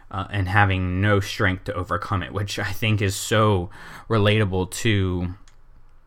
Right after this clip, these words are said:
to everyone, um, because we've all gone through times where we feel like we're drowning and we can't get out of it ourselves. And he's Superman.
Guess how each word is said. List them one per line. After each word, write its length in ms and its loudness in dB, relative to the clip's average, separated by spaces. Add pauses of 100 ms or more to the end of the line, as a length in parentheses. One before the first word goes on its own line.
(240)
to 180 -2
everyone, 680 2 (360)
um, 720 -2 (460)
because 280 0
we've 160 4
all 640 6 (440)
gone 300 0
through 160 -4
times 320 -2
where 100 -4
we 120 -2
feel 200 -2
like 240 -4
we're 140 -4
drowning 560 -2
and 100 -8
we 100 -10
can't 480 -8
get 160 -6
out 200 -4
of 100 -8
it 60 -6
ourselves. 500 -8
And 160 -6 (1080)
he's 240 -2
Superman. 680 0